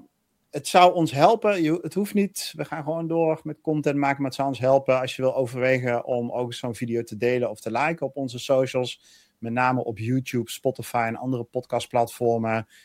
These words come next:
eh, willen we graag heel zichtbaar blijven zoals we dat nu zijn. En ook voor de toekomst. En, eh, wil je above and beyond gaan, dan kun je ons steunen via patreon dot com slash X B N L. Voor een klein bedrag in de maand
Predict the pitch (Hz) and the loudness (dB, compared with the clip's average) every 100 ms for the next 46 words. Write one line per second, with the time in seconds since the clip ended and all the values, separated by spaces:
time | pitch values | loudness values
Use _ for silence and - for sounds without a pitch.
0 | _ _ - 107 117 113 107 - 107 110 | _ _ -8 -4 -2 -4 -4 -4 -4 -6
1 | - 113 110 - 120 - 113 104 123 135 | -8 -6 -4 -2 -2 0 -2 0 6 8
2 | 139 120 117 117 113 117 113 135 139 123 | 6 4 0 -2 -2 -4 2 4 4 4
3 | 120 117 - _ _ _ - 107 113 113 | 2 0 -8 _ _ _ -10 -8 -8 -10
4 | - 107 - - 151 156 - - 143 139 | -10 -6 -4 6 6 6 0 -4 0 2
5 | 135 131 120 131 131 - 123 104 147 139 | 2 -2 0 2 2 0 2 8 10 8
6 | - 127 127 143 - 135 123 120 131 123 | 2 -4 -2 -4 -4 -6 -4 -6 -6 -6
7 | 120 - - 127 123 - 113 110 _ 151 | -8 -4 -2 0 -2 -4 -6 -6 _ -8
8 | 139 131 120 113 120 _ _ 135 127 110 | -4 -4 -2 -2 -4 _ _ 0 0 -4
9 | _ _ _ - - 123 117 - - 151 | _ _ _ -12 0 0 0 -6 2 2
10 | 127 139 131 131 131 131 - 123 117 110 | 6 8 8 6 4 2 -2 -4 -2 -2
11 | - 127 120 110 123 - 151 131 135 135 | -2 -2 -2 2 0 2 -2 2 4 4
12 | 131 - - | 4 -4 -12